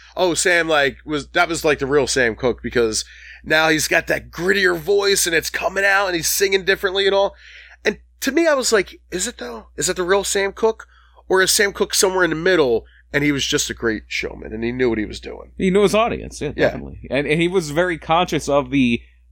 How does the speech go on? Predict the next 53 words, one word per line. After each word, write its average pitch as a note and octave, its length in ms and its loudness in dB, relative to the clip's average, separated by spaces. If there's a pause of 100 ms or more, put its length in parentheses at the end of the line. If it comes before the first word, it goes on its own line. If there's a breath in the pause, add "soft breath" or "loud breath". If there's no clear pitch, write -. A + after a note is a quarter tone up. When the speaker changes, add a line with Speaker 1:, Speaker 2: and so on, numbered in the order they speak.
(160)
Speaker 2:
business D#3 460 2
side D3+ 320 4
of D3 100 0
it D3 80 4
and, B2 180 0
and A2+ 220 0
this, A2+ 200 -2
that B2 260 0
part D3 220 2
of A#2 80 -2
it. G2 60 -2
He B2 120 -2
Speaker 1:
He - 80 0
Speaker 2:
knew F3 180 6
Speaker 1:
w-, - 60 -10 (120)
he F3 140 0
was E3 100 0
so E3+ 120 4
smart. - 480 0 (120)
Speaker 2:
He F3+ 120 2
was E3+ 220 2
ahead E3 220 2
of E3 60 -2
his C#3+ 120 -2
time, F3 280 2
as C3 100 -2
where C3 240 -2
now C3+ 140 2
you C#3 100 4
have C3+ 120 2
these, B2 180 -2
like, A#2+ 140 2
artist C3 360 2
producer C3+ 460 -2
people G2+ 500 -2
and, F#2 220 -4 (480)
and, G#2 640 -2 (800)
like, A#2 200 0
people B2 200 0
who B2+ 340 0
know C3 300 4
their B2+ 140 2
brand, A#2+ 580 2
and, G#2 160 0
and A#2 160 0
that, A#2+ 220 0
that A#2+ 160 2
was C3 100 -8
Sam C#3 220 0
Cooke. - 320 -4 (240)
Speaker 1:
Right. G2+ 200 -8 (880 soft breath)
All - 120 2
right. B2+ 220 2